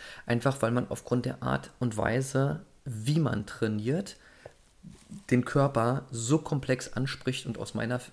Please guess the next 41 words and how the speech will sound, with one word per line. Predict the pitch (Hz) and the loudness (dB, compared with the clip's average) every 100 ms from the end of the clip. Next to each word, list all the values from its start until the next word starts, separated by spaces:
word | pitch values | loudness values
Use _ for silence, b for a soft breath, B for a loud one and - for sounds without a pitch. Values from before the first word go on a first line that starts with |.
| - - | -18 -8
Sicht | 117 117 131 - | -4 -4 -4 -8
so | 113 110 131 139 | -8 -2 -2 0
super | 123 131 123 | -2 -4 -2
lange | 113 113 107 | -2 -2 -4
fit | - 156 - | 0 0 2
bleibt, | 117 110 139 - B B B B - | 2 2 0 -6 B B B B 4
ähm, | 117 117 110 110 - | 6 6 4 2 -2
dass | - 123 | -2 -2
es | 127 | 0
einfach | - 147 131 - _ | 0 0 -2 -8 _
eine | - 110 | -10 0
ganz | 131 160 - | 2 2 2
tolle | 147 139 | 4 4
Ergänzung | 120 117 123 135 | 4 2 0 -2
ist | 135 135 B B B | -2 -4 B B B
zu | - - - | -4 -2 4
allem, | 131 196 | 6 6
was | 196 196 | 4 0
man | 175 | 0
macht. | 170 220 - - _ - | 0 0 -4 -18 _ -6
Vielleicht | - 127 127 | 6 6 6
sogar, | 139 139 127 | 4 4 4
wenn | |
man | 127 - | 2 2
ansonsten | 120 117 - 147 127 | 2 0 0 -2 0
gar | 107 | 0
keinen | - 113 | 0 -4
Sport | - - - | -4 -8 -8
macht. | - - - B B B 113 | -10 -10 -18 B B B 0
Ja, | 120 | 4
weil | 117 | 4
man, | 113 113 | 4 0
was | 113 | -2
die | - 117 | 0 2
Mobili-, | 117 117 113 - - | 2 2 0 0 0
Mobilität | 120 117 113 151 | 0 0 -2 -2
betrifft, | - - 156 - | -2 -4 -6 -6
die | |
Koordination, | - 110 113 107 - 135 | -6 -4 -4 -4 -2 -2
die | 127 | -2
Tiefenmuskulatur, | - - 135 131 - 120 - 127 | -8 -4 -4 -2 -2 -4 0 -2